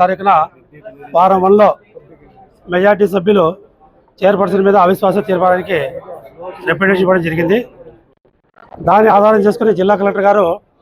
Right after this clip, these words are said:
పదహారు నాలుగు రెండు వేల ఇరవై ఐదు ఉదయం పదిన్నర గంటలకి మున్సిపల్ కౌన్సిల్ హాల్లో అవిశ్వాస తీర్మానం పైన సమావేశం ఏర్పాటు చేసి ఓటింగ్ తీసుకొని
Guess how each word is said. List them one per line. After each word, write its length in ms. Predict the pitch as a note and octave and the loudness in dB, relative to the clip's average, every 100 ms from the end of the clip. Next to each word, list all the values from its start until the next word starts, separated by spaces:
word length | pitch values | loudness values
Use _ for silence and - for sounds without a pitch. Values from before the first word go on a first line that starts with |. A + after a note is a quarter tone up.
| _ _ F#3+ | _ _ -2
పదహారు 360 | G3 G3+ A3 A3 | 2 4 2 2
నాలుగు 240 | G3+ G3+ G3+ F#3 | 2 2 2 0
రెండు 140 | F3+ | -2
వేల 100 | G3 F#3 | -2 0
ఇరవై 180 | F3+ F#3+ | 0 0
ఐదు 100 | F#3 D#3 - | 0 -2 -8
ఉదయం 200 | E3 F#3+ F3+ | -4 -4 -4
పదిన్నర 300 | E3+ F3 F3 F3 | -6 -4 -4 -4
గంటలకి 360 | F#3+ F#3+ F3 C3+ _ _ _ - | -4 -6 -6 -10 _ _ _ -12
మున్సిపల్ 300 | F3 E3 G3 F3+ | -8 -2 -4 0
కౌన్సిల్ 280 | F3+ F3 F3+ | -2 0 0
హాల్లో 220 | F#3+ F3+ B2+ - _ _ - | 2 2 0 -8 _ _ -4
అవిశ్వాస 380 | E3+ G3 G#3 G3 G3+ | 0 0 0 0 2
తీర్మానం 320 | F#3 F#3 F#3 F3+ | 2 4 2 2
పైన 140 | F3+ E3+ D3+ - - - - E3 | 2 2 0 -6 -12 -14 -6 0
సమావేశం 420 | F3+ F#3+ F#3 F#3+ F3+ | 4 4 4 4 2
ఏర్పాటు 220 | F3+ F3+ | 2 0
చేసి 160 | F#3 G3+ E3+ | 0 0 0
ఓటింగ్ 240 | F3+ F#3+ E3 | 0 -2 -4
తీసుకొని 340 | - F#3 F3+ | -4 -2 -2